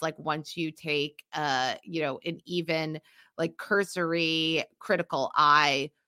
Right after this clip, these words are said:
towards this. So I wanna go through these five crises and, and hear what you, what you think about it.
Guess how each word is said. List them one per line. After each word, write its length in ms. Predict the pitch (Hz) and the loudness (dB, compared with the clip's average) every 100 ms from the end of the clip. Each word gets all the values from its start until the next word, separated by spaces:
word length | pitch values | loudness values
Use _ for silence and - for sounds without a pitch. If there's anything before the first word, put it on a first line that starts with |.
| _ _ _ | _ _ _
towards 500 | - 165 151 151 151 | -4 0 0 0 -4
this. 360 | 220 165 113 - | -2 -2 -2 4
So 160 | 208 170 | 4 8
I 80 | |
wanna 260 | 240 320 415 | 8 6 4
go 160 | 247 233 | 2 2
through 220 | 233 233 | 2 -2
these 260 | 202 196 | 0 -4
five 320 | - 165 160 165 | 4 4 4 0
crises 840 | 165 147 156 165 165 139 139 135 - | -2 -2 -2 -8 -4 -4 -4 -4 -2
and, 240 | 160 143 | -2 -2
and 200 | 165 156 | -6 -6
hear 340 | 147 180 175 165 | -6 -2 0 0
what 280 | 165 165 | 0 -2
you, 320 | 165 160 156 160 | -2 -2 -2 -2
what 240 | 160 - | -4 -6
you 80 | 156 | -8
think 240 | 160 151 | -6 -6
about 340 | 151 127 117 117 | 2 4 4 4
it. 220 | 101 | 0